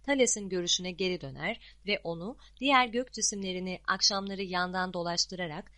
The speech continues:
ertesi günü doğudan doğdurur. Buna karşılık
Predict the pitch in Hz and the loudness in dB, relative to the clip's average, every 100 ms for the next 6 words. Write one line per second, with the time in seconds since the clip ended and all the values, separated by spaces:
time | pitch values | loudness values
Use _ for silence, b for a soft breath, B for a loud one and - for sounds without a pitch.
0 | b 202 202 214 202 220 165 180 302 240 | b -2 -2 0 -2 -2 -8 -8 -10 0
1 | 220 208 202 190 180 151 143 139 147 - | 2 4 4 2 2 -6 -8 -12 -8 -8
2 | - - - - - - - - 202 220 | -8 -20 -20 -20 -20 -20 -20 -14 -6 -4
3 | 285 302 233 156 151 151 - | -4 0 0 0 -4 -8 -14